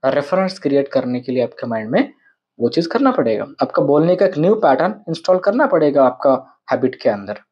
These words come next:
उन चीज़ों को किए बिना सिर्फ डर और हेजिटेशन को ख़त्म करके या उस पर काम करने की कोशिश करेंगे, तो वो कभी नहीं होगा स्टैमरिंग ठीक। क्योंकि एंजाइटी और डर को अगर आप ख़त्म कर लेंगे, तो,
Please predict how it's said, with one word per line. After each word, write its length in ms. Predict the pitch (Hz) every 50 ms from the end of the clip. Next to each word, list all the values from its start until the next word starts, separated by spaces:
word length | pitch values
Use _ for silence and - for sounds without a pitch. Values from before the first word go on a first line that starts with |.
| _ _ _ _ _ _ _ _
उन 160 | 208 220 247
चीज़ों 280 | 240 240 240 214 214 214
को 140 | 214 220 202
किए 280 | 208 - - 175 202
बिना 380 | 208 185 170 160 165 160 160 165 - - _ _
सिर्फ 300 | - - - - 156 -
डर 180 | 170 156 147 190
और 260 | 220 220 226 220 202
हेजिटेशन 500 | 185 175 170 202 208 208 190 196 - 202
को 120 | 196 - 196
ख़त्म 340 | - - 165 - 190 196
करके 400 | 196 196 170 175 - - 175 170 - - - - - _
या 80 | 151 156
उस 180 | 175 190 - -
पर 100 | - 220
काम 260 | 208 - 180 175 175 175
करने 280 | - 175 170 170 160
की 80 | 165 165
कोशिश 300 | 165 160 - - 170 160
करेंगे, 400 | - - 151 147 151 151 165 175
तो 120 | 175 185
वो 100 | 190 196
कभी 280 | 196 196 185 175 180 226
नहीं 160 | 233 247 247
होगा 340 | 214 160 - 110 101 - - _ _ _
स्टैमरिंग 460 | _ - - - 120 113 110 113 110 104
ठीक। 200 | - 113 - _ _ _ _ _ _ _ _
क्योंकि 180 | - 135 - 170
एंजाइटी 460 | 139 147 151 139 160 175 170 233 233
और 140 | 233 233 214
डर 200 | 180 175 175 175
को 120 | 175 208
अगर 100 | 202 214
आप 120 | 220 220 -
ख़त्म 220 | - 180 220 233 233
कर 160 | 226 220 220
लेंगे, 300 | 247 233 208 185 190 233
तो, 240 | - 302 294 -